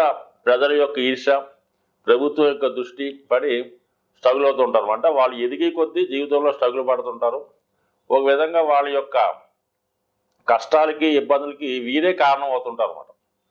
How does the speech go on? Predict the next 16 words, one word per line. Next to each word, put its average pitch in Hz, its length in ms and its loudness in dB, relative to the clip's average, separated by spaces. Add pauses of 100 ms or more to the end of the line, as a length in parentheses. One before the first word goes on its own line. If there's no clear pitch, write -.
(320)
So, 139 60 0 (100)
ఆ - 100 4
విధంగా 135 320 0 (280)
శుక్రుడు 131 360 -4
ఈ - 80 2
విధంగా 120 300 0 (120)
బలంగా 117 380 -2
ఉన్న 131 180 -6
ఇబ్బందే, 127 320 -4 (400)
బలహీనంగా 117 600 0
ఉన్న 110 160 -8
ఇబ్బందే. 98 300 -8 (140)
మొత్తం 113 320 -2
మీద 120 120 -2 (600)
శుక్రుడు 139 340 0 (420)
ఓకే, 123 180 -2